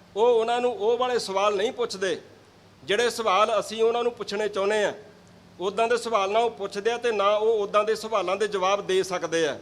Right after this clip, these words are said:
ਮਨਜਿੰਦਰ ਸਿੰਘ ਸਿਰਸੇ ਵਰਗੇ ਜਦੋਂ ਸਿਰਾਂ ਦੇ ਉੱਪਰ ਕੇਸਰੀ ਪੱਗਾਂ ਬੰਨ੍ਹ ਕੇ ਜਾਂਦੇ ਆ,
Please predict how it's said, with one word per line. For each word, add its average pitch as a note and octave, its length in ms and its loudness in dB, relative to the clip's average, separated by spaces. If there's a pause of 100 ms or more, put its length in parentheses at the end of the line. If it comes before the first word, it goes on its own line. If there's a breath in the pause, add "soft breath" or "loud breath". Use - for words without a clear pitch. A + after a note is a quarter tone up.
(600)
ਮਨਜਿੰਦਰ G#3+ 480 2
ਸਿੰਘ A3+ 220 -2
ਸਿਰਸੇ G#3 380 -4
ਵਰਗੇ G3+ 440 2 (600)
ਜਦੋਂ G#3+ 280 2
ਸਿਰਾਂ G#3+ 300 2
ਦੇ G#3+ 100 2
ਉੱਪਰ A3+ 240 -2
ਕੇਸਰੀ G#3 440 0
ਪੱਗਾਂ G#3+ 300 2
ਬੰਨ੍ਹ G#3 220 0
ਕੇ A3+ 160 0
ਜਾਂਦੇ F3+ 380 0
ਆ, C#3+ 100 0